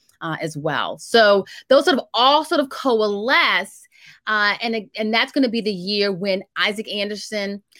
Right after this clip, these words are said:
uh, and his father, William Jackson Anderson, both run for office. Um, his father would run, run to ser-, serve in the Georgia,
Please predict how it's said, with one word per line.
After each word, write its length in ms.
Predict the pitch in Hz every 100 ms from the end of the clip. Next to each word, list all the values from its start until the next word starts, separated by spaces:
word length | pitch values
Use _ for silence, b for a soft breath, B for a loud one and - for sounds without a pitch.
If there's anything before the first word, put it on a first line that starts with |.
| b
uh, 120 | 190 208
and 120 | 202
his 160 | 196
father, 500 | - 294 359 190 156 -
William 380 | 180 196 196 160
Jackson 400 | 160 156 - 165
Anderson, 460 | 165 165 160 170
both 260 | 156 185 196
run 280 | 165 165 170
for 240 | 156 170 -
office. 540 | 165 175 131 107 - B B B B
Um, 240 | 196 190
his 220 | 196 196 -
father 300 | 233 262 285
would 260 | 269 208
run, 320 | 196 202 202 196
run 380 | 202 202 208
to 100 | 202
ser-, 380 | 202 - 202 190
serve 320 | 196 220 202
in 160 | 196 190
the 340 | 180 175 175 165
Georgia, 680 | 190 196 175 185 165 160